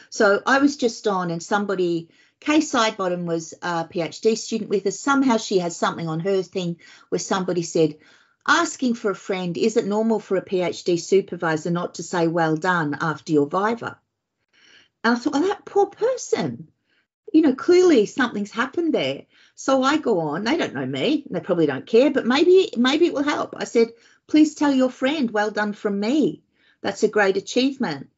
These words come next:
And sometimes these things help. And I think sometimes the kindness of strangers means a lot to people in this disconnected world. And social media lets you do that. I know there's a lot about the unkindness of strangers on it,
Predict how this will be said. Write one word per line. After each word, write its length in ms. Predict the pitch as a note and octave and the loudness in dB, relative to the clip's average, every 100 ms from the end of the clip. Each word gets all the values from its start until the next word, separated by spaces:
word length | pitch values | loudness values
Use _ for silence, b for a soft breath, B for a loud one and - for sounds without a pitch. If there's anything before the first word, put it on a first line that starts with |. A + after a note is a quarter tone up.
| b b b b b - | b b b b b 0
And 300 | C4 B3+ - _ _ _ _ _ | 2 2 0 _ _ _ _ _
sometimes 560 | - C#4+ D#4 - F4 - | -4 0 0 0 -4 0
these 240 | C4+ B3+ | 2 2
things 220 | A#3 G3+ | 0 -2
help. 440 | - A#3+ C#4+ F#3 - | 0 0 2 0 -2
And 100 | G#3 | -2
I 100 | C4+ | -2
think 180 | D#4 D4 | -2 -4
sometimes 480 | C#4 C4 A#3+ G#3+ - | -2 -2 0 -2 -4
the 60 | |
kindness 640 | - - A3 B3 - A3+ - | -6 0 2 2 -2 -4 -2
of 80 | F3+ | -6
strangers 1080 | - G3 F#3+ A3+ A#3 E3+ B2 - - - _ _ b b b b | -4 -2 0 0 0 -2 -6 -10 -16 -20 _ _ b b b b
means 380 | G3 A#3+ B3 A#3 | 2 4 4 4
a 80 | A3 | 4
lot 380 | G3 G#3+ - | 4 0 -6
to 120 | - A#3 | -12 -8
people 420 | B3+ A#3+ A#3 G#3+ | -2 -2 0 -4
in 100 | F#3+ | -4
this 160 | E3 | -8
disconnected 640 | - E3+ - F3+ D#3+ - E3 | -8 -12 -10 -8 -8 -10 -4
world. 500 | F#3+ D#3+ D3+ A1 - _ B B B | 0 0 -2 -8 -12 _ B B B
And 360 | G#3+ A3 A3 A3 _ _ - | 0 2 0 -4 _ _ -8
social 400 | - D4+ D#4 B3+ | 0 0 2 2
media 360 | A#3 B3+ A3+ | 2 2 0
lets 260 | G3+ - - | 0 -4 -8
you 60 | |
do 220 | F#3+ A3+ A#3 | -2 0 0
that. 260 | D3+ C3+ _ b b | -6 -10 _ b b
I 60 | G3+ | -4
know 120 | G#3+ | 2
there's 200 | G#3+ G#3+ | 2 2
a 40 | |
lot 240 | G3 G#3 A#3 | 0 0 -2
about 220 | A#3+ A#3+ | -4 -2
the 120 | G#3 | -2
unkindness 800 | F#3 F#3 F3 E3+ D#3 D3 D#3 D3 | -2 -6 -6 -6 -6 -6 -8 -6
of 80 | D3 | -8
strangers 520 | - D3+ C#3+ D3 C#3 | -8 -8 -6 -6 -6
on 160 | C#3 C3+ | -6 -6
it, 240 | C#3+ - | -8 -10